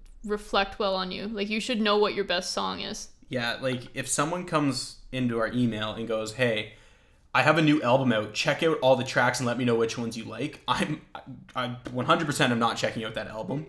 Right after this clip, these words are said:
Speaker 1: You
Speaker 2: I don't have time to listen to ten tracks
Speaker 1: Yeah, that's, it's,
Speaker 2: from
Speaker 1: that would
Speaker 2: one
Speaker 1: take us
Speaker 2: artist.
Speaker 1: an hour.
Speaker 2: I'm,
Speaker 1: Um,
Speaker 2: I'm not doing that. Or if I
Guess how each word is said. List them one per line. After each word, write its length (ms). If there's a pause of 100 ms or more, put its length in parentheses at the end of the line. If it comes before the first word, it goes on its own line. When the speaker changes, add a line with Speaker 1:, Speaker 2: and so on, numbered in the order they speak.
Speaker 1:
You 200
Speaker 2:
I 40
don't 140
have 120
time 320
to 60
listen 260
to 60
ten 200
tracks 600 (100)
Speaker 1:
Yeah, 300
that's, 220
it's, 340 (120)
Speaker 2:
from 180
Speaker 1:
that 40
would 60
Speaker 2:
one 80
Speaker 1:
take 180
us 140
Speaker 2:
artist. 80
Speaker 1:
an 60
hour. 360 (220)
Speaker 2:
I'm, 340
Speaker 1:
Um, 300
Speaker 2:
I'm 100
not 260
doing 200
that. 440
Or 200
if 180
I 180